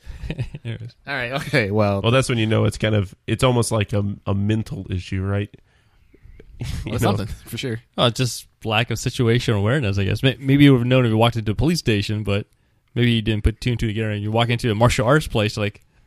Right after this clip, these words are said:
Speaker 1: there's gonna be people, people <laughs> practicing martial arts in there.
Speaker 3: <laughs> Oh, I thought this was a sushi restaurant.
Speaker 2: <laughs> I, I hope that they have, like, a C-, C C T V in the dojo or whatever, and I just wanna see, like, everybody from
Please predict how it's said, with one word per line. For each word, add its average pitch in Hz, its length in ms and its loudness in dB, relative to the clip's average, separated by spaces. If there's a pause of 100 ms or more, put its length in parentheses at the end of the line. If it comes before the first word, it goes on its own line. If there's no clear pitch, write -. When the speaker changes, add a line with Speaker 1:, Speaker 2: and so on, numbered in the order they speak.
Speaker 1:
there's 143 220 0
gonna 147 180 0
be 147 60 -2
people, 151 260 -2
people 151 260 -6
<laughs> - 140 10
practicing 135 400 2
martial 127 320 -4
arts 135 240 -2
in 113 100 -6
there. 120 220 -2
Speaker 3:
<laughs> - 20 -8
Oh, - 120 -4
I 180 60 -6
thought 180 140 -8
this 160 140 -10
was 151 160 -8
a 139 60 -10
sushi 160 420 -8
restaurant. - 360 -10 (160)
Speaker 2:
<laughs> - 1040 -4 (1080)
I, 143 280 4 (380)
I - 40 -16
hope 202 220 0
that 147 240 -2 (600)
they 117 140 -4
have, 110 260 0
like, 101 200 -4
a 101 220 -6
C-, 123 220 -2
C 127 200 -6
C 120 140 -2
T 120 120 -4
V 113 240 -2
in 107 240 -8
the 104 100 -6
dojo 110 380 -2
or 110 40 -4
whatever, 110 280 -4
and - 140 -8
I 110 40 -6
just 123 140 -8
wanna 113 120 -6
see, 104 160 -8
like, 95 340 -12 (580)
everybody 123 400 2
from 104 480 -4